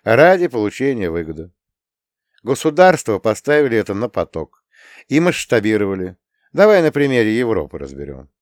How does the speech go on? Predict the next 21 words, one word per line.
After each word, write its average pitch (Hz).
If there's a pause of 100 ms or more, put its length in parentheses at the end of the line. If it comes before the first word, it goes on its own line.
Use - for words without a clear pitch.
(800)
Оля 131
вытерла 85
глазки 101
и 87
приготовилась 78
слушать. - (840)
Европа. 127 (520)
Это 190
хороший 143
климат 175 (220)
и 131
большая 165
скученность 117
населения. 78 (760)
Отсюда 180
проистекает 156
её 147
способность 147
производить 131
прибавочную 104
стоимость, 147